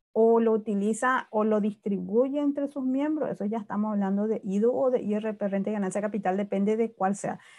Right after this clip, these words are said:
En este caso es regalías, así a mi entender,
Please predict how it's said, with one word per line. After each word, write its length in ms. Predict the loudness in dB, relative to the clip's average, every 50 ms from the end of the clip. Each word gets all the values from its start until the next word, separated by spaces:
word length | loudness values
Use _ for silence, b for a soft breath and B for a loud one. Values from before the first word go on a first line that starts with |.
| B B B
En 120 | -4 -4
este 160 | -2 -2 -2 0
caso 280 | 2 0 2 4 4
es 140 | 4 4 4
regalías, 540 | 4 6 6 6 4 2 2 0 -2 -2 -2
así 240 | -4 -4 -2 0 2
a 80 | 2 4
mi 120 | 2 2
entender, 560 | 0 0 0 0 2 4 4 4 4 2 0